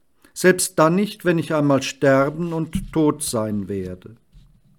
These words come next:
Wir bleiben im Gedächtnis des Ewigen als lebendige Erinnerungen aufgehoben, wirken mehr oder weniger auf künftige Generationen ein.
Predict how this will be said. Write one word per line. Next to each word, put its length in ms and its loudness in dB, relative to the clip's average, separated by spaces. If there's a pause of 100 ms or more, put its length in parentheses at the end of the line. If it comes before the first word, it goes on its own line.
(800)
Wir 100 -6
bleiben 640 2 (300)
im 160 0
Gedächtnis 720 2
des 300 -4
Ewigen 500 4
als 220 -4
lebendige 760 2
Erinnerungen 1080 0
aufgehoben, 1000 -2 (640)
wirken 640 2 (200)
mehr 420 4
oder 340 4
weniger 640 0 (160)
auf 280 -8
künftige 600 0
Generationen 1120 0
ein. 600 -6